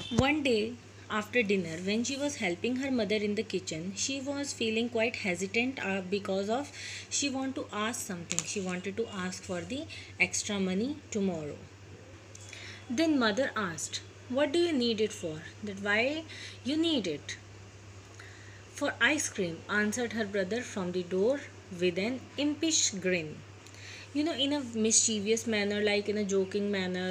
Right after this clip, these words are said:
her brother said, "For ice cream, Mom." Thumping the door with the palm of his hand, he chanted, "We want ice cream, we want ice cream." Ignoring him, her mother repeated, "Why do you need the money, Manjula?" So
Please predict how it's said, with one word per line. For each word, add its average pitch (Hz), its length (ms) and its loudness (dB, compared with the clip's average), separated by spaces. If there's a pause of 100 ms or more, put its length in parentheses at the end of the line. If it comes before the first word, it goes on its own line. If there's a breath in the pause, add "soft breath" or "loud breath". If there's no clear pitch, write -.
(180)
her 202 160 2
brother 185 320 2
said, 233 300 0
"For 277 120 -2 (200)
ice 311 180 -2
cream, 254 220 0
Mom." 160 280 -6 (680 loud breath)
Thumping 269 400 2
the 302 160 2
door 190 240 4
with 190 140 4
the 202 160 -2
palm 196 200 0 (120)
of 196 160 -6
his 208 180 -2
hand, 185 260 0
he 254 80 -2 (160)
chanted, 208 480 0 (200)
"We 269 100 0 (240)
want 196 320 -4
ice 180 260 0
cream, 196 320 -2
we 220 80 -2 (220)
want 185 320 -4
ice 175 260 -4
cream." 170 240 -2 (540 loud breath)
Ignoring 214 500 0
him, 262 300 -2
her 220 180 0
mother 185 240 0
repeated, 185 560 -2
"Why 180 80 -2 (160)
do 247 80 0
you 254 160 2
need 220 260 0
the 220 120 2
money, 214 260 0
Manjula?" 160 480 -6 (600 loud breath)
So 285 120 0